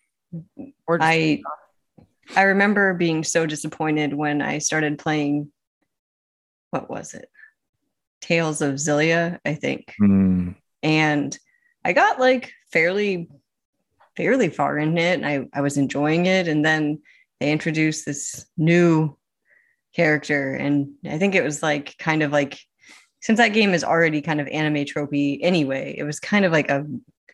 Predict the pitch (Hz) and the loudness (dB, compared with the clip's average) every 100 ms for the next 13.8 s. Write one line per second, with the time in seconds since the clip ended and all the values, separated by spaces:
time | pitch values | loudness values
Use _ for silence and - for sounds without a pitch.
0 | _ _ _ _ - 180 240 190 190 165 | _ _ _ _ -2 2 2 4 2 2
1 | 156 143 143 131 120 - - - - - | 0 0 0 -2 -4 -6 -10 -8 -6 -8
2 | - - - - - - - 104 95 90 | -6 -6 -6 -6 -8 -8 -2 2 4 2
3 | 90 101 _ _ 175 180 175 175 165 175 | -2 -10 _ _ 0 2 2 0 2 2
4 | 180 170 151 - - 160 151 - - - | 4 2 0 -2 -2 -2 -2 -2 -2 0
5 | 160 156 139 131 139 _ _ _ 147 143 | 2 2 0 -6 -12 _ _ _ -4 -2
6 | 143 139 131 - - - - 127 151 160 | 0 -2 -6 -12 -18 -20 0 4 6 6
7 | 165 147 151 - 160 151 - - _ _ | 4 4 0 2 2 2 -2 -12 _ _
8 | _ _ _ _ - - 196 254 277 233 | _ _ _ _ -2 2 4 4 4 4
9 | 190 175 143 143 _ _ _ _ _ _ | 0 -2 -4 -8 _ _ _ _ _ _
10 | _ 190 - 254 254 196 190 156 170 147 | _ 0 4 2 2 0 0 0 -2 -2
11 | 139 127 117 113 - - - 185 165 - | -4 -6 -8 -12 -14 -20 0 2 2 2
12 | 170 180 175 165 151 156 151 151 151 147 | 4 4 2 0 0 2 2 0 -2 -2
13 | 151 143 139 143 139 127 120 143 | -2 0 -2 -4 -4 -4 -8 -14